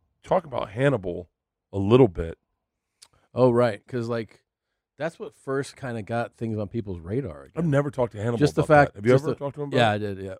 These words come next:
Speaker 2: a while ago. Um, and he talked about, in his act and, like, on stage, he would talk about,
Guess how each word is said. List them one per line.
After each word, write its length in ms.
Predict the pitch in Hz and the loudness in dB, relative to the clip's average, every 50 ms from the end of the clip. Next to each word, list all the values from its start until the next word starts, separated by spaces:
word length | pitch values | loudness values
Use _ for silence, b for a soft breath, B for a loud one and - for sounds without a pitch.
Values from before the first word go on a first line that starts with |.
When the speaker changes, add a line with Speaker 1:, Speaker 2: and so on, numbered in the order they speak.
| - 117 120 | -12 -8 -4
Speaker 2:
a 120 | 123 120 | 0 2
while 260 | 123 120 113 104 95 | 2 2 2 0 -2
ago. 260 | 95 92 90 85 82 - _ _ _ _ _ _ _ _ _ _ _ _ _ - | -6 -10 -12 -14 -16 -18 _ _ _ _ _ _ _ _ _ _ _ _ _ -4
Um, 520 | 123 120 117 113 110 110 107 107 104 101 - _ _ _ _ _ _ - | -2 0 0 0 -2 -2 -4 -6 -8 -8 -10 _ _ _ _ _ _ -8
and 100 | 113 120 123 | -4 -2 -2
he 80 | 147 | 0
talked 260 | 139 151 127 120 - 117 | 2 2 0 0 0 -2
about, 320 | 110 117 107 104 104 - _ _ _ _ _ _ _ _ _ _ _ _ _ _ _ _ _ _ _ _ _ _ _ _ - | -4 -2 -2 -2 -4 -8 _ _ _ _ _ _ _ _ _ _ _ _ _ _ _ _ _ _ _ _ _ _ _ _ -10
in 80 | 113 | -8
his 140 | 107 92 98 | -8 -6 -4
act 340 | 117 123 135 131 117 - - | -2 0 0 0 -2 -4 -8
and, 80 | 101 98 | -12 -12
like, 140 | 95 87 101 | -12 -12 -12
on 140 | 98 95 | -12 -12
stage, 300 | 92 - - 107 107 101 | -12 -10 -8 -6 -6 -6
he 60 | 95 101 | -8 -10
would 80 | 87 | -12
talk 200 | - 98 92 90 | -10 -10 -10 -10
about, 380 | 95 87 92 90 87 90 - | -12 -12 -12 -12 -12 -12 -14